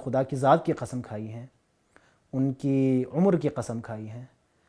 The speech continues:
اور اسی طرح مثلاً اس سورہ میں خداوند متعال نے زمانے کی قسم کھائی ہے۔ تو در حقیقت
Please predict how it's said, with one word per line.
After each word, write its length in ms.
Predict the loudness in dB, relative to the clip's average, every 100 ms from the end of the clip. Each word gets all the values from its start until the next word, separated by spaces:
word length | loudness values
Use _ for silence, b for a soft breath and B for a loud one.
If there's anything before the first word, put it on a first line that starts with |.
| _ _ _ _ _ _
اور 200 | 4 6
اسی 240 | 6 4 4
طرح 300 | 6 6 4
مثلاً 340 | 0 -2 -4
اس 100 | -4
سورہ 320 | -6 -4 -2 0
میں 120 | -2
خداوند 340 | -4 -6 -4 -6
متعال 440 | -8 -10 -6 -4
نے 280 | -4 -4 -8 -10 _ _ _ _ _ -2
زمانے 420 | 4 8 8 8
کی 120 | 4
قسم 300 | -4 -6 -8
کھائی 260 | -10 -14 -16
ہے۔ 100 | -18 _ _ _ _
تو 80 | 0
در 180 | 8 10
حقیقت 720 | 8 4 4 4 4 0 b